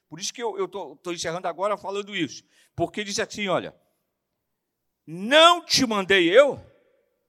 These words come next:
É uma pergunta que ele faz a Josué. Deus é pai, amém, irmão?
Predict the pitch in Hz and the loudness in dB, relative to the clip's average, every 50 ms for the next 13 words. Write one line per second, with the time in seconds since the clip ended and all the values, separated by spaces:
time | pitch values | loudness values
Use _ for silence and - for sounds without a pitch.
0 | _ _ _ _ _ _ _ _ _ _ _ _ _ _ _ - 107 135 190 202 | _ _ _ _ _ _ _ _ _ _ _ _ _ _ _ -8 -6 -4 -4 -2
1 | - 403 392 403 403 392 415 466 453 - 120 - _ _ _ _ _ _ _ - | -2 -4 -4 -4 -4 -6 -6 -6 -6 -10 -12 -14 _ _ _ _ _ _ _ -4
2 | 185 180 165 151 - - 151 160 160 165 156 143 170 180 175 208 226 214 175 165 | -4 -4 -4 -4 -6 -4 -4 -4 -6 -8 -12 -12 -12 -14 -12 -10 -8 -8 -8 -8
3 | 156 _ _ _ _ _ _ _ _ _ _ _ _ _ _ _ _ _ _ _ | -10 _ _ _ _ _ _ _ _ _ _ _ _ _ _ _ _ _ _ _
4 | _ _ _ _ _ _ _ _ _ _ _ 127 135 175 175 160 202 202 - 165 | _ _ _ _ _ _ _ _ _ _ _ -6 -6 -4 -4 -4 -6 -4 -2 -2
5 | 151 135 123 127 127 160 220 233 208 143 90 | -2 -2 -2 -6 -8 -10 -12 -12 -14 -16 -20